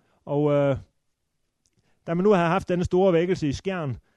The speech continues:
så var der nogle kristne i København, som tænkte, det ville være fantastisk, hvis der kom en tilsvarende vækkelse her i hovedstaden. Og, øh, og så arrangerede de en vækkelseskampagne i København, ligesom den, der havde været i Skjern.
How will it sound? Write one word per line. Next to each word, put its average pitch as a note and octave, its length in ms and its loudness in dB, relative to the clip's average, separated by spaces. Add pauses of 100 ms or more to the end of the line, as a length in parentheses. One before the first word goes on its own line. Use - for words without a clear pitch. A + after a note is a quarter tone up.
(140)
så - 120 -6
var F#3+ 140 0
der F#3+ 60 0
nogle D#3+ 300 -2 (300)
kristne E3 380 -2
i - 20 -2
København, C#3+ 580 -6 (380)
som D3 220 -6
tænkte, F3+ 340 -4 (200)
det D#3+ 80 -4
ville F#3 140 2
være D#3 120 0
fantastisk, D#3 640 -4
hvis E3 140 -6
der D#3+ 80 -8
kom E3 220 -4
en C#3+ 60 -4
tilsvarende D#3 640 -4
vækkelse C#3+ 460 -6 (200)
her D#3+ 140 -8
i C#3+ 100 -8
hovedstaden. C3+ 640 -2 (720)
Og, C3+ 300 -4
øh, C3 240 -4
og E3 140 -10
så G#3+ 100 -6
arrangerede F#3 580 -2
de E3 160 -6
en D3 180 -6 (160)
vækkelseskampagne D#3 1000 -4
i E3 160 -10
København, D3+ 540 -6 (260)
ligesom D#3 220 -4
den, E3 160 -4
der D#3 60 -6
havde C3+ 140 -4
været D3+ 180 -6
i C#3+ 40 -4
Skjern. C3+ 380 -10